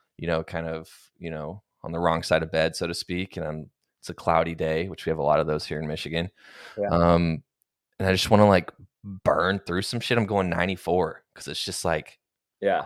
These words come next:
Speaker 1: crunch, like, crunch, like, Trey's playing mad, I'm mad, let's, like, let's fucking burn this shit
Speaker 2: <laughs>
Speaker 1: down.
Speaker 2: Do it.
Speaker 1: Um,
Speaker 2: Just do it.
Speaker 1: and then not to beat ninety-nine too much, but, like, man,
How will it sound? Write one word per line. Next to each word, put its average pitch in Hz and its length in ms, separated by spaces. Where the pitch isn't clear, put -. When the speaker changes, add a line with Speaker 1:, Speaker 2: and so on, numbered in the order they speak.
Speaker 1:
crunch, - 560
like, 87 220
crunch, 104 580
like, 87 240
Trey's 117 380
playing 107 320
mad, 98 320
I'm 107 280
mad, 101 380
let's, - 180
like, 101 120
let's - 160
fucking - 400
burn 95 220
this 92 140
shit - 220
Speaker 2:
<laughs> - 20
Speaker 1:
down. 87 340
Speaker 2:
Do - 140
it. - 140
Speaker 1:
Um, 95 240
Speaker 2:
Just 95 140
do - 60
it. - 80
Speaker 1:
and 107 120
then 113 100
not 110 160
to 107 100
beat 92 300
ninety-nine 92 460
too - 140
much, 82 320
but, - 140
like, 82 280
man, 92 380